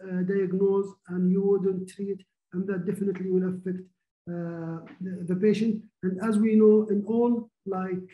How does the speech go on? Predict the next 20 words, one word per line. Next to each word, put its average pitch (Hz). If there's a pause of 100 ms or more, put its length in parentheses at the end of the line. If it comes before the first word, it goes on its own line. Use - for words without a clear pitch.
uh, 170 (200)
treatment, 208
available 185
treatment 180
now 185
for 175
neuromuscular, 196 (380)
when 208
you 226
diagnose 214
early, 196 (180)
you 208
treat 208
early, 190 (180)
the 190
outcome 190
will 185
be 180
much 180
better. 190